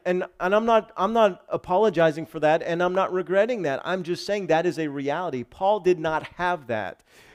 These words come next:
So Paul could do whatever he wanted to do whenever he wanted to do it. He could get up when he wanted to get up, and he could go to bed when he wanted to go to bed. I don't get to go to bed when I wanna go to bed. I've got a son who has to have his teeth brushed and has to get changed, and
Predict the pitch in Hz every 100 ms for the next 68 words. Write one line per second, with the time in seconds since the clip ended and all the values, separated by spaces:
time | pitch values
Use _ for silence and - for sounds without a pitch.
0 | _ - 185 - 214 269 226 151 196 247
1 | 190 175 190 196 202 208 208 190 202 208
2 | 226 226 226 214 208 220 226 226 220 240
3 | 262 143 165 143 117 127 135 147 156 160
4 | 175 175 180 208 262 - 269 254 240 254
5 | 254 262 277 277 262 262 254 247 247 254
6 | 277 269 226 - 240 196 - 165 147 127
7 | 117 117 113 110 107 104 107 107 107 104
8 | 120 208 247 _ _ _ _ _ _ _
9 | _ _ _ _ - - 208 196 226 -
10 | 214 277 277 196 127 _ _ _ _ _
11 | _ _ 202 208 214 208 202 214 208 214
12 | 269 - 196 170 139 - 143 147 220 247
13 | 233 226 214 240 254 254 202 123 - 120
14 | 98